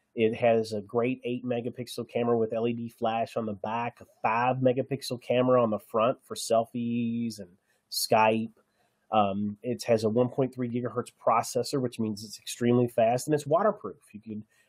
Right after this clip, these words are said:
actually drop this wa-, this phone into a bucket of water, pull it out, and still use it. Uh, and think about all those features for under a hundred dollars brand new. We have the L G Enact. This is,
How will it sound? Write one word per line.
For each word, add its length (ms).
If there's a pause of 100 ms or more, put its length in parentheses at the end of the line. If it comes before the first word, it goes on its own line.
actually 300
drop 280
this 200
wa-, 320
this 200
phone 300
into 380
a 40
bucket 320
of 60
water, 440 (220)
pull 200
it 80
out, 260 (400)
and 100
still 280
use 380
it. 140 (160)
Uh, 140 (100)
and 160
think 120
about 240
all 260
those 260
features 680 (880)
for 140
under 260
a 60
hundred 720 (460)
dollars 480
brand 360
new. 140
We 140
have 140
the 120
L 160
G 240
Enact. 400
This 220
is, 60